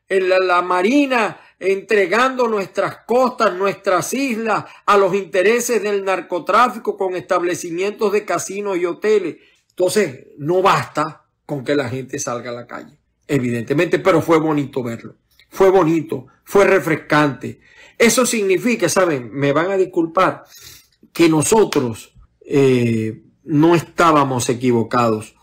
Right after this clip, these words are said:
No estamos equivocados. Aquí me dice Otaniel Navas, los empleados públicos después que apoyaron a Chávez y ahora se arrepienten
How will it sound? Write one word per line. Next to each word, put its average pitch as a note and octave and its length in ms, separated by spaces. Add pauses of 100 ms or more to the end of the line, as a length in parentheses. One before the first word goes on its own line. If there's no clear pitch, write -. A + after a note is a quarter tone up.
(280)
No F3+ 180
estamos F#3+ 560
equivocados. A#2+ 640 (240)
Aquí C#3 220
me G#3+ 120
dice B3+ 300
Otaniel G3 600
Navas, G#3 440 (220)
los G3 180
empleados A3 500
públicos B3+ 420
después G#3+ 240
que A#3 80
apoyaron G#3+ 520
a G3+ 80
Chávez G#3 320
y G#3 60
ahora G3+ 260
se G3+ 140
arrepienten F#3 800